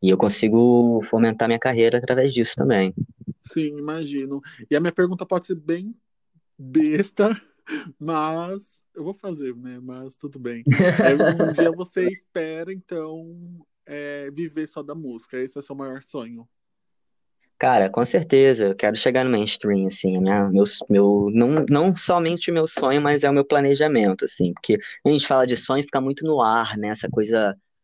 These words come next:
Speaker 1: do, do imaginário, assim. Eu, eu vejo muito concreto, assim, de alcançar esse lugar e, e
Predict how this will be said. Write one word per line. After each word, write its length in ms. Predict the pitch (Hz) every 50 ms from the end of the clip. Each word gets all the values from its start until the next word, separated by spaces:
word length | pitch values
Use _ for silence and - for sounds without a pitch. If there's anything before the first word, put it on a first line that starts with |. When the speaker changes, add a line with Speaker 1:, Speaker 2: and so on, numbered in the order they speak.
| _ _ _ _ _ _ _ _ - _ - - _ _ _
Speaker 1:
do, 760 | 107 104 110 113 113 113 110 107 107 107 104 104 104 104 101 95 - _ _ _ _ _ _ - _ _ _
do 160 | - 113 120 120
imaginário, 920 | 117 123 127 127 123 120 135 131 123 113 113 117 117 117 117 110 107 107
assim. 540 | 104 101 - - - 110 107 101 98 101 98
Eu, 160 | 101 104 -
eu 120 | - 110 107
vejo 240 | 113 120 127 123 127
muito 240 | 127 131 131 -
concreto, 600 | - - 143 143 143 - 127 123 120 120 120 -
assim, 480 | 120 - - - 120 120 117 117 117 117
de 100 | 110 117
alcançar 540 | 113 117 - - 120 113 - - 120 113 113
esse 200 | 113 - - 117
lugar 520 | 107 107 104 101 98 98 101 101 104 104
e, 380 | 104 104 101 101 98 98 98 - -
e 640 | 104 104 104 104 104 101 101 101 98 95 95 92